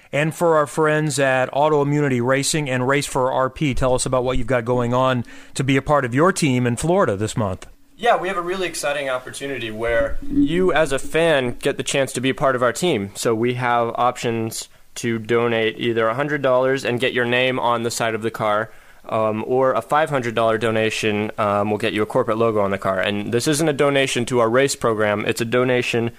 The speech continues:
Speaker 2: to the autoimmunity racing and autoimmune research. Um, and that's something that I'm, I'm, I'm really excited to,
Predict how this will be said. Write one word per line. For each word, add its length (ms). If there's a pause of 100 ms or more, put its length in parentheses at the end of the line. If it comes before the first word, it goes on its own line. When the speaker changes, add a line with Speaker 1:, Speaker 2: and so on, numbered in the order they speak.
(380)
Speaker 2:
to 440 (320)
the 260
autoimmunity 640
racing 360
and 80
autoimmune 440
research. 640
Um, 380 (420)
and 240
that's 160
something 280
that 100
I'm, 180
I'm, 200
I'm 180
really 200
excited 360
to, 220